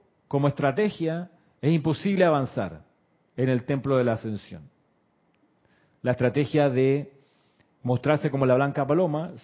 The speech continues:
sin hacer el suficiente autoexamen para reconocer dónde es que hay que trabajar para disolver la rebelión. Por eso, la reu-,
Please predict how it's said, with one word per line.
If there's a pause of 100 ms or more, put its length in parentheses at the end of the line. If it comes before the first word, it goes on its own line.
sin
hacer
el
suficiente
autoexamen (420)
para
reconocer
dónde
es
que
hay
que
trabajar (240)
para
disolver
la
rebelión. (960)
Por
eso, (240)
la
reu-,